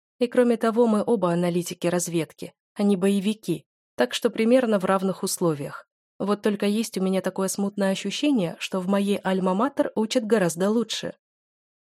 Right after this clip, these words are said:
"Алерт, что тебе нужно?" спросила я, обдумывая, как выбраться из этой щекотливой ситуации. Нет, если он нападёт, я просто шагну назад и незадолго до соприкосновения с водой сформирую воздушную подушку.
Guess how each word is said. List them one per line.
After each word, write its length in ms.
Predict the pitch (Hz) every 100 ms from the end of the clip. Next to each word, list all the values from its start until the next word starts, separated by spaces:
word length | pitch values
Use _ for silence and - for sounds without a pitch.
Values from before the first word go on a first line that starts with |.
| _ _ _ _ _
"Алерт, 460 | 269 277 180 - -
что 220 | - - 320
тебе 260 | 202 185
нужно?" 480 | 202 185 160 165 156 _ _ _
спросила 520 | - 165 156 247 202
я, 200 | 165 160
обдумывая, 640 | 180 170 220 240 208 202 196
как 220 | 202 190
выбраться 440 | 226 214 208 -
из 120 | 185 196
этой 160 | 208
щекотливой 540 | - - 175 185 180 175
ситуации. 760 | 170 170 160 131 - - - _ _ _ _ _ _ _
Нет, 280 | 180 165 131
если 320 | 175 202 185
он 180 | 175 180
нападёт, 500 | 156 147 143 196 247
я 100 | 170
просто 340 | - 208 -
шагну 320 | 226 202 170 190
назад 420 | 214 180 151 - _ _ _
и 80 | 247
незадолго 500 | 226 214 220 226 196
до 100 | 190
соприкосновения 880 | 180 196 190 - 190 190 202 185 175
с 100 | 175
водой 280 | 175 240
сформирую 560 | 262 - 214 208 226 262
воздушную 560 | 220 214 233 226 240 226
подушку. 640 | 240 202 156 - -